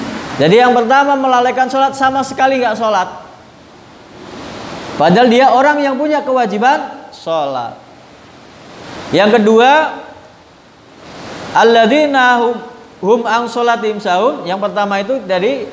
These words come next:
orang yang lalai dari sholatnya itu yang tidak sholat sama sekali. Dan ada orang Islam. Yang kedua, sholat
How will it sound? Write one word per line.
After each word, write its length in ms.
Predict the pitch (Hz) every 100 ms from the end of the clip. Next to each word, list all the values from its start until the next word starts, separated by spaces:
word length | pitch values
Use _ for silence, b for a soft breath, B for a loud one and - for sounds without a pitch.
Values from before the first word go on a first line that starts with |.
| -
orang 240 | 160 202 208
yang 160 | 202
lalai 320 | 196 190 196
dari 160 | 190 175
sholatnya 400 | 175 202 180 208
itu 160 | 208 262
yang 160 | 247 233
tidak 320 | 247 233 233
sholat 240 | - 247 247
sama 240 | 254 240
sekali. 480 | 240 240 233 202 170 - -
Dan 160 | 190 226
ada 480 | 269 277 262 262 254
orang 240 | 240 247 254
Islam. 320 | 254 392 247 - - - - - - - - - - - - - - - - - - - - -
Yang 320 | 160 220 240
kedua, 560 | 214 226 269 302 294 - - - - - -
sholat 720 | - - 269 247 233 240 262